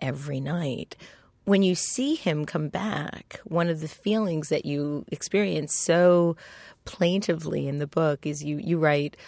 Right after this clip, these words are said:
"I called him every night. If he had heard me, he would have come home. Clearly, I mean, I was weeping. He never would have ignored me, not for five weeks, not when I was weeping.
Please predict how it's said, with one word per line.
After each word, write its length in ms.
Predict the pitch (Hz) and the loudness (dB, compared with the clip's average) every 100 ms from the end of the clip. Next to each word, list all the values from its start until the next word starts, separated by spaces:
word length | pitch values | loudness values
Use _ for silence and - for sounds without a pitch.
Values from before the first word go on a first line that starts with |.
| - - | -12 -4
"I 100 | 160 | -4
called 400 | - 190 196 190 | 0 0 0 0
him 220 | 165 151 - | -2 -2 0
every 480 | 190 185 175 170 | 2 0 -2 -2
night. 560 | 156 175 190 170 156 - | -2 -2 -2 -4 -4 -6
If 160 | 151 - | -6 -2
he 120 | 214 | -2
had 100 | 190 | -4
heard 400 | - 214 226 226 | -8 -4 -4 -4
me, 180 | 190 165 | -4 -4
he 160 | 165 | -6
would 180 | 190 202 | -4 -4
have 140 | 196 - | -4 -4
come 220 | 196 180 | -2 -2
home. 580 | 160 233 233 165 147 147 - - - | -2 0 0 0 -2 -6 -12 -20 -16
Clearly, 680 | - 262 247 208 160 151 - | -6 -2 0 2 2 0 -2
I 100 | 180 | -2
mean, 220 | 208 214 | 0 0
I 100 | 214 | 0
was 220 | 208 196 | 0 -2
weeping. 840 | 196 196 277 320 - 156 139 135 - - - | -4 -2 -2 0 0 0 -2 -6 -10 -20 -12
He 200 | - 220 | 0 2
never 360 | 214 226 233 226 | 4 2 2 2
would 180 | 196 | 2
have 120 | 185 175 | 2 -2
ignored 500 | 170 185 190 202 - | -4 -2 -2 -2 -2
me, 220 | 156 147 | -2 -2
not 320 | 147 180 - | -2 -4 -6
for 160 | - 180 | -8 -4
five 340 | - 165 160 - | -2 -2 -4 -6
weeks, 400 | 196 170 - 190 | -6 -6 -8 -6
not 180 | 196 | -4
when 140 | 190 180 | -4 -2
I 80 | 165 | -4
was 220 | 165 160 | -6 -8
weeping. 760 | 160 185 226 - 165 139 135 | -6 -4 -4 -4 -4 -4 -8